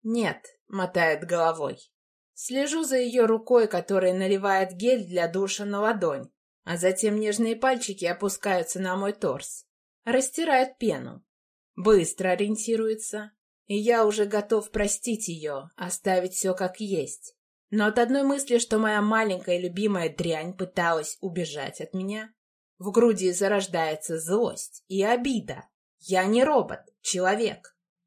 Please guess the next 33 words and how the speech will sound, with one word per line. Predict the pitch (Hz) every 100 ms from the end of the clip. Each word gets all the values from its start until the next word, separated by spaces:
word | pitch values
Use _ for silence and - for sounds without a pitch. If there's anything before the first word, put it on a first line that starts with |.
| _
Большинство | 185 196 262 262 - 285
ситуаций | 254 240 269 247 254
меня | 233 233 214
не | 208 220
трогают, | 240 202 165 139 139 _ _ -
ничего | 220 240 262 277
не | 240
вызывают | 185 180 185 190 160
во | 170 165
мне. | 170 156 135 - _ _ -
Но | 180
когда | 185 180 190
дело | 185 196 226 160
доходит | 165 160 214 190 160
до | 165
этой | 175 180
девушки, | 190 240 220 135 - 151 139 - _ _
чувства | - 233 190 - 175
выходят | 175 190 220 190 175 190
из-под | 190 202 -
контроля, | 202 208 254 233 147 127 - _ _ -
и | 180
я | 170 180
понимаю, | 190 190 190 185 175
что | 175 - 170
ещё | 165 170
живой. | 165 196 190 139 - _ _ _ _ _ -
Обидно, | 202 233 269 220 240
что | 240 269
решила | 254 240 254 240
кинуть | 247 254 233 226
меня, | 220 220 214 208 - _ -
уйти. | 214 220 214 202 180 175